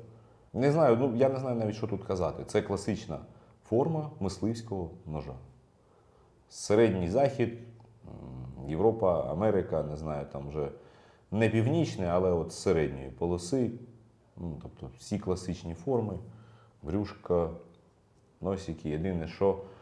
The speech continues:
а, на руків'ї Ironwood. Тобто це деревина, з нею треба бути трошки уважнішим, ніж G десять. А так, я тестував його, а, по дереву.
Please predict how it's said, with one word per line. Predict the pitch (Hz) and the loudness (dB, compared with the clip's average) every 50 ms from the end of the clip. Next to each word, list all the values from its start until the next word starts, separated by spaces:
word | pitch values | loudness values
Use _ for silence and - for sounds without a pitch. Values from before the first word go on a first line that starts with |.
| - - - _ _ - | -20 -20 -20 _ _ -10
а, | - 67 69 71 71 69 69 67 67 67 71 | -6 -4 -2 0 0 0 0 -2 -2 -4 0
на | 85 90 | 0 2
руків'ї | 90 87 87 - 113 120 120 110 104 101 104 104 104 101 - - | 2 2 0 0 0 0 0 0 0 0 0 0 0 0 -2 0
Ironwood. | - 85 87 85 82 80 76 71 67 69 65 64 - - - - _ _ _ _ _ _ _ _ _ _ _ _ _ _ _ _ _ _ _ _ _ | 2 4 4 4 4 2 0 -2 -4 -6 -8 -8 -12 -16 -20 -20 _ _ _ _ _ _ _ _ _ _ _ _ _ _ _ _ _ _ _ _ _
Тобто | - 76 71 73 - - - 71 67 | -6 -6 -6 -6 -8 -10 -8 -8 -8
це | - - 73 71 | -4 -6 -6 -4
деревина, | 65 71 76 87 113 139 175 190 196 - 185 - - - - _ - - - _ _ _ _ - _ _ - | -2 -2 -2 -2 -2 -2 -2 -4 -4 -6 -8 -12 -14 -20 -20 _ -20 -20 -20 _ _ _ _ -20 _ _ -10
з | 73 78 | -6 -4
нею | 85 85 78 76 | -2 0 -2 -2
треба | 78 82 80 73 78 71 | 0 -2 -2 0 0 -2
бути | 73 76 78 76 76 | 0 -2 -2 -4 -4
трошки | 71 - 85 80 76 - - - 71 | -4 0 0 0 0 0 -4 -8 -8
уважнішим, | 69 71 73 71 71 - 67 67 - - - - - - - - - - - - - - - - - | -4 -2 -2 -2 -2 -6 -12 -14 -16 -16 -18 -18 -18 -18 -20 -20 -20 -20 -20 -20 -20 -18 -18 -18 -16
ніж | 78 78 87 90 | -16 -16 -14 -12
G | - - 107 | -8 -6 -4
десять. | 139 160 170 156 - - 98 - - - - | -4 -2 -4 -4 -4 -6 -8 -8 -10 -12 -4
А | - 92 | -2 -2
так, | 92 - 147 127 - - | 2 4 4 4 4 6
я | 104 107 104 | 6 6 6
тестував | - - 90 - - - 85 87 82 78 78 | 6 2 -6 -6 -4 0 2 4 4 2 2
його, | 76 78 76 76 82 90 87 78 - - - - - - - - - - - - - | 0 0 -2 0 2 2 2 2 2 -2 -12 -18 -20 -20 -20 -20 -20 -20 -20 -16 -12
а, | 71 71 69 69 67 67 67 67 67 67 65 - | -10 -8 -6 -6 -8 -8 -10 -12 -12 -14 -10 -2
по | - 95 98 | 2 4 4
дереву. | 87 92 87 78 76 71 67 67 | 6 6 6 6 4 2 0 -4